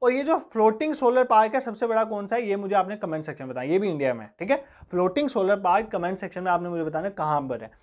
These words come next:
इंपॉर्टेंट क्वेश्चन है, source of energy में पूछा जा सकता है। इंटरनेशनल सोलर अलायंस हमने बनाई है गुरुग्राम हरियाणा में, जिसका हेडक्वार्टर है, तो वो भी याद करना। इंटरनेशनल सोलर अलायंस डिफरेंट कंट्रीज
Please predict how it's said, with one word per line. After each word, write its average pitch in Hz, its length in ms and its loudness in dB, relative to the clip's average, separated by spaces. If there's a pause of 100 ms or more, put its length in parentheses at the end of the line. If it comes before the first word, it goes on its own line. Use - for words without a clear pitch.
(160)
इंपॉर्टेंट 185 480 6
क्वेश्चन 220 320 0
है, 269 120 -4 (340)
source 190 180 2
of 220 100 0
energy 190 260 0
में 240 120 0
पूछा 190 360 0
जा 139 140 4
सकता 117 260 -14
है। 117 60 -16 (320)
इंटरनेशनल 254 680 6
सोलर 247 400 2
अलायंस 208 440 2
हमने 208 200 -2
बनाई 147 320 0
है 117 220 -8 (260)
गुरुग्राम 202 500 4
हरियाणा 165 380 2
में, 196 120 -4
जिसका 175 240 0
हेडक्वार्टर 147 600 0
है, 107 180 -8 (100)
तो 147 60 -10
वो 160 140 2
भी 208 200 4
याद 170 200 6
करना। 175 180 -4
इंटरनेशनल 180 540 -6
सोलर 160 280 -2
अलायंस 170 320 -2
डिफरेंट 165 320 -4
कंट्रीज 160 440 -2